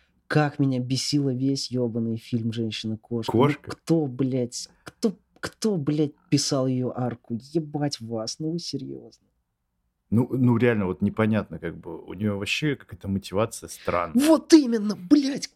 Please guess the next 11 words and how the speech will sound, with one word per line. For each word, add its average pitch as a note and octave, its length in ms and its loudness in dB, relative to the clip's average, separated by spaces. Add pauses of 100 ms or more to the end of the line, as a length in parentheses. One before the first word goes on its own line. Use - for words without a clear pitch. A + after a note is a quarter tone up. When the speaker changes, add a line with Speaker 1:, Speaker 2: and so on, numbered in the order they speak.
(140)
Speaker 1:
А! D#4 560 0 (340)
Speaker 2:
<laughs> A#3+ 60 -4 (1120)
Speaker 1:
Ее E3 200 6
мотивация, F#3+ 680 2
видимо, D#3 360 2
была D3 380 2 (160)
бесить, D3+ 580 2
блядь, G3 280 4
меня E3+ 340 2
весь A#2+ 180 -2
фильм. G2+ 460 -2